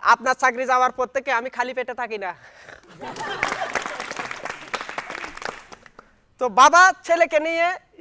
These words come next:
স্কুল থেকে আসতেছে, তো ছেলে বাবাকে বলতেছে, "বাবা, তুমি একটু, একটু বেশি কষ্ট করতে পারো না?" বাবা বলল, "কেন?" "না, আমাদের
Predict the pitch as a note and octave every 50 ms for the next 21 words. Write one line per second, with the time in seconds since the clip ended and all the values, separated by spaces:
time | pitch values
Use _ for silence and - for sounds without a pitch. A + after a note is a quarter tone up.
0 | A#3+ - - C4+ C4 B3 C#4 A#3 C#4 C4+ B3+ B3+ - C4 - C#4 C#4 - - _
1 | _ _ _ _ - A#3 A3 - C#4 C4+ C#4+ D4 A#3 B3 A#3 A#3 A#3+ - C4 B3
2 | B3 A#3 A#3+ - C#4+ G#3 A#3 B3+ C#4 C#4 C4 C4+ C4 B3+ C#4 D4 C#4 C4 _ -
3 | D4+ D4+ D4 C4 A3+ F#3 - _ _ _ - - - A3 A3+ _ - D4+ B3+ -
4 | A3 G3 A#3+ B3+ D#4 C4+ D#4 C#4+ - - C#4 C#4+ - D4+ C4+ D4 C#4+ C#4+ D4+ D4
5 | B3 F#3 - _ _ _ _ _ _ _ _ _ _ - A3+ A#3+ B3+ B3+ B3+ C4
6 | C#4 C4+ C4 B3 A#3+ A3+ F#3+ C#3 _ _ _ - - E4 E4+ D#4 C#4+ C#4 D4+ D4+
7 | - D#4+